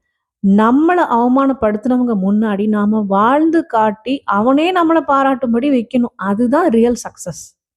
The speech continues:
சரி, இப்ப அவமானப்படுத்திட்டாங்க, அவமானப்பட்டுட்டீங்க,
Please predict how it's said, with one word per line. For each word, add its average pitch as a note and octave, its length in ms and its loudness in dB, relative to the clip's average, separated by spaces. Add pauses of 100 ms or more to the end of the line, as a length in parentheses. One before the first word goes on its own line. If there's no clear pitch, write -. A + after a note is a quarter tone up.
(140)
சரி, E4 220 2
இப்ப D4 200 0
அவமானப்படுத்திட்டாங்க, A#3 960 -2 (540)
அவமானப்பட்டுட்டீங்க, G#3+ 1040 0